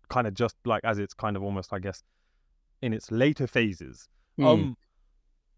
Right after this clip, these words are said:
Speaker 1: who would you wish to have dinner with if you could pick any figure from that time period, and who would it be and why?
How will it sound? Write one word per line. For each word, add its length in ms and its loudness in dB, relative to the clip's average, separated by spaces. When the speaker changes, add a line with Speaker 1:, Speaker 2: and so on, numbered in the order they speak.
Speaker 1:
who 360 -2
would 280 0
you 400 0
wish 320 -4
to 80 -4
have 220 0
dinner 200 0
with 200 -4
if 180 -6
you 80 -2
could 180 -4
pick 220 -4
any 200 0
figure 280 -4
from 160 -2
that 160 -2
time 240 -2
period, 400 -8
and 160 0
who 280 -2
would 180 0
it 160 -6
be 160 0
and 160 -2
why? 300 -4